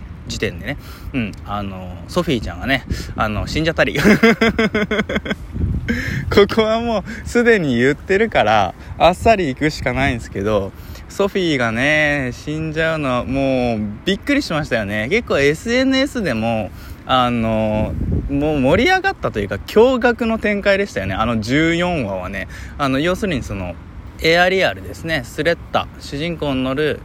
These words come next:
えー、ガンダムにまつわる秘密もね、同時に明らかになるっていう展開だったじゃないですか。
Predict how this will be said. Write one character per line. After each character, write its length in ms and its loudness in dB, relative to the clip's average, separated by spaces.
え 320 2
ー、 20 -6
ガ 180 2
ン 140 -2
ダ 140 0
ム 380 -4
に 140 -2
ま 240 0
つ 140 -8
わ 100 4
る 80 -2
秘 220 -2
密 340 0
も 160 0
ね、 140 0
同 260 4
時 120 -4
に 80 -2
明 300 0
ら 120 4
か 140 -4
に 100 -6
な 140 2
る 120 -4
っ 40 -12
て 160 -10
い 80 -8
う 40 -12
展 280 -4
開 200 0
だ 120 -2
っ 20 -4
た 140 -12
じ 60 -10
ゃ 40 -10
な 120 -10
い 40 -10
で 60 -14
す 100 -12
か。 140 -10